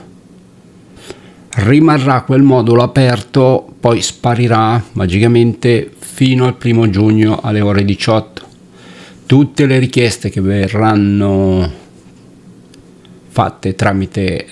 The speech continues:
eh, quel modulo di contatto arriveranno tramite mail. Eh, ne sceglierò solo quattro e non sei, quattro. Ehm,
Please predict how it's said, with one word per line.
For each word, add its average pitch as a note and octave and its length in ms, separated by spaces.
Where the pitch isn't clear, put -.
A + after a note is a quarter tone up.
eh, - 280
quel A2 140
modulo G#2 420
di A2+ 120
contatto B2 760
arriveranno F#2+ 480
tramite G#2 380
mail. A#2 600
Eh, A2+ 360
ne C3 380
sceglierò C#3 460
solo C3 420
quattro A2+ 600
e G#2+ 80
non G#2 200
sei, F#2 460
quattro. G#2 760
Ehm, F#2+ 840